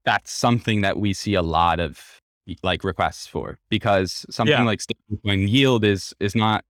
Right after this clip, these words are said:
Speaker 1: there's no risk involved. Um, but yeah, responsible, I'm forgetting the term. It's not, like, responsible management, but, uh,
Speaker 2: Right.
Speaker 1: there's a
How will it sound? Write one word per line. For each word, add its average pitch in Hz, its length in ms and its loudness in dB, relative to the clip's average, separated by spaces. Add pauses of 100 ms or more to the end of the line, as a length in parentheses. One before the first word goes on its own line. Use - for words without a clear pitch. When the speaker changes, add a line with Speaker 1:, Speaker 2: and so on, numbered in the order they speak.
Speaker 1:
there's 117 160 2
no 127 120 2
risk 120 440 -2
involved. 78 560 -2 (100)
Um, 82 580 -2 (600)
but 90 400 0
yeah, 104 260 0
responsible, 95 920 0 (260)
I'm 98 160 -4
forgetting 135 400 2
the 92 80 0
term. 85 320 -2
It's 80 180 -6
not, 101 200 0
like, 85 160 -4
responsible 85 580 -4
management, 78 580 -6
but, 85 380 -2
uh, 78 340 -2
Speaker 2:
Right. 120 220 -2
Speaker 1:
there's 85 160 -2
a 87 60 -2